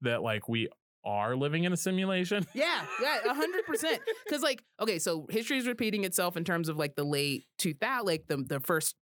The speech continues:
Speaker 2: decade of the two thousands,
Speaker 1: Uh-huh.
Speaker 2: where a lot of these hoes on TikTok weren't even alive yet.
Speaker 1: Uh-huh.
Speaker 2: <laughs> Or weren't making memories at, at least.
Speaker 1: Nope.
Speaker 2: But then at the same time, we're also repeating the nineteen twenties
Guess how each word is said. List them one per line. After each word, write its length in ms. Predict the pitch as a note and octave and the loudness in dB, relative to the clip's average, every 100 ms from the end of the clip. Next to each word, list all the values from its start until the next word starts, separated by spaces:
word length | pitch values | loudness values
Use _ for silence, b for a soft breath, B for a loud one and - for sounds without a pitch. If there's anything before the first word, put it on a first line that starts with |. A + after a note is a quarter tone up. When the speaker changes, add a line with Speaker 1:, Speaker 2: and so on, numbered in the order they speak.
| _ _ _ _ | _ _ _ _
Speaker 2:
decade 320 | A3 D#3+ D#3 | -2 0 0
of 60 | C#3+ | 0
the 60 | C#3 | -2
two 160 | D#3+ | -2
thousands, 800 | C#3 G#3 A3 A3 G#3 G#3 G#3 - - | -2 -2 0 0 0 0 0 -2 -2
Speaker 1:
Uh-huh. 280 | A2+ A#2 A#2+ | -2 -2 0
Speaker 2:
where 140 | C#3+ | 0
a 60 | C#3+ | 0
lot 280 | C#3+ F3+ A#3+ | 0 0 0
of 80 | |
these 160 | E3+ D3+ | 0 0
hoes 300 | F3 D3+ C#3+ | 0 0 0
on 120 | C#3 | 0
TikTok 440 | C#3+ E3 F3 B2+ C3 | 0 0 0 -2 0
weren't 180 | C3+ | 0
even 140 | C#3 A2+ | 0 -2
alive 440 | A#2+ B2+ D3+ B2+ | -2 0 0 0
yet. 280 | A#2 G#2+ - b b b - | -4 -6 -8 b b b 0
Speaker 1:
Uh-huh. 720 | - - - - A2 A2 B2 C#3 | 0 0 -2 -2 0 2 0 -2
Speaker 2:
<laughs> 100 | - | -4
Or 140 | E3+ | -2
weren't 200 | F#3 A3+ | 0 0
making 340 | E3+ F3+ C#3 C3 | 0 -2 -2 -2
memories 420 | D#3+ E3 B2+ B2 | 0 0 0 -2
at, 140 | B2 - | -2 -2
at 100 | C3+ | -2
least. 360 | B2+ B2+ C3+ - | 0 -2 -4 -2
Speaker 1:
Nope. 300 | G2+ E3 - | 0 -2 -4
Speaker 2:
But 100 | B3 | -4
then 160 | E4+ A4 | -2 0
at 80 | G#4+ | 0
the 80 | D#4+ | 0
same 220 | E4 D#4+ | 0 0
time, 200 | D4+ C#4 | 0 2
we're 140 | A#3+ | 2
also 300 | A3 B3+ C#4+ | 0 0 0
repeating 480 | A#3+ G#3+ A3 A3 A3 | 0 0 0 0 2
the 80 | E3 | 2
nineteen 600 | D#3 C#3 D#3 A3+ E4 F4+ | 2 0 0 -2 0 0
twenties 600 | F4+ F#4+ G#4 A4+ - | 0 0 2 0 -2